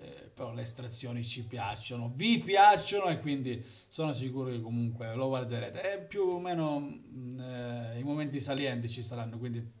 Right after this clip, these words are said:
t-, tutte estrazioni che escono S S R, quindi non c'è nemmeno tanto da skippare. Allora, vediamo un po' qua, Shanzi e tutti, ma, ma, ma non c'è nulla, è un'altra singoletta vuota purtroppo questa. Stoppiamo un po'.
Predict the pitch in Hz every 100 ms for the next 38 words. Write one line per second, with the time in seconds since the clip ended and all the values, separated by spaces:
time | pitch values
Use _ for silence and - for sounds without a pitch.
0 | - 120 - 139 135 139 131 139 131 123
1 | 123 - 127 120 113 - 117 107 107 113
2 | 117 104 - - - - - - - 147
3 | 143 151 151 160 156 151 139 143 131 -
4 | 120 117 101 - - - - - - -
5 | _ - 262 240 247 269 269 254 - 285
6 | 269 254 - 262 233 - 277 269 247 208
7 | 160 220 220 262 240 226 220 240 240 254
8 | 254 254 254 262 254 240 240 220 190 190
9 | 202 190 - 190 185 180 165 165 151 143
10 | 143 143 139 139 143 147 139 143 135 131
11 | 131 127 120 120 - 117 113 113 107 110
12 | 107 104 110 113 107 113 107 110 110 -
13 | 123 110 113 110 - - - 120 117 113
14 | 110